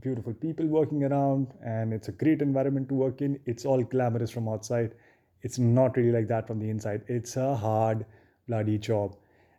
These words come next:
And, uh, when I got into acting professionally and I started taking it up, that is when I realized that, uh, you know, it is not about the glamour, it is not about the fame and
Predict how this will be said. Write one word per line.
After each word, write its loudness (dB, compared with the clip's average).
And, 2
uh, 2
when 2
I 6
got 4
into 2
acting -2
professionally -4
and -4
I -4
started -4
taking 0
it 0
up, -6
that 2
is 2
when 2
I 0
realized 2
that, -2
uh, 0
you -4
know, -4
it -2
is 0
not 0
about -2
the -2
glamour, 2
it -4
is -4
not -2
about -2
the 2
fame 2
and -2